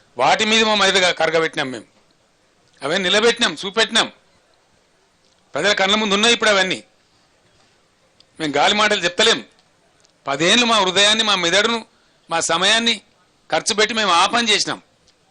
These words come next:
రాత్రింబవళ్ళు కష్టపడ్డాం, నీళ్లు తెచ్చినాం, కరెంటు తెచ్చినాం, మంచినీళ్లు తెచ్చినాం, రెసిడెన్షియల్ పాఠశాలలు తెచ్చినాం, సంక్షేమ కార్యక్రమాలు చేసినాం, ఉన్నోని లేనోని అందరినీ కడుపులో పెట్టి కంటికి రెప్పలాగా చూసుకున్నాం.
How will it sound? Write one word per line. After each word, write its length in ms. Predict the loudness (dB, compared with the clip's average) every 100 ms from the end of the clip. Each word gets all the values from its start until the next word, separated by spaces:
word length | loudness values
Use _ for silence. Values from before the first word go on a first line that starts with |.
| -6
రాత్రింబవళ్ళు 520 | -4 -2 0 2 0
కష్టపడ్డాం, 560 | -2 -2 0 0 0 -2 _ _ _ _ _ _ -8
నీళ్లు 220 | -2 0
తెచ్చినాం, 440 | 2 0 0 -2
కరెంటు 340 | 0 -2 -2 0
తెచ్చినాం, 480 | -2 -2 -2 -2 -2
మంచినీళ్లు 420 | -4 -2 0 0
తెచ్చినాం, 420 | -2 0 -2 -4 -12 _ _ _ _ _ _ _ -4
రెసిడెన్షియల్ 420 | 0 2 2 0
పాఠశాలలు 460 | 2 0 2 2 2
తెచ్చినాం, 420 | 0 0 0 -2 -8 _ _ _ -8
సంక్షేమ 440 | -4 0 2 2
కార్యక్రమాలు 560 | 2 2 2 0 2 2
చేసినాం, 420 | 0 0 -2 -4 -14 _ _ _ _ _ _ _ _ _
ఉన్నోని 360 | -6 0 2 2
లేనోని 380 | 2 2 2 0
అందరినీ 240 | 0 0
కడుపులో 340 | 0 0 0 0
పెట్టి 200 | 0 -2
కంటికి 280 | -4 -2
రెప్పలాగా 400 | -2 0 0 0
చూసుకున్నాం. 340 | -4 -8 -10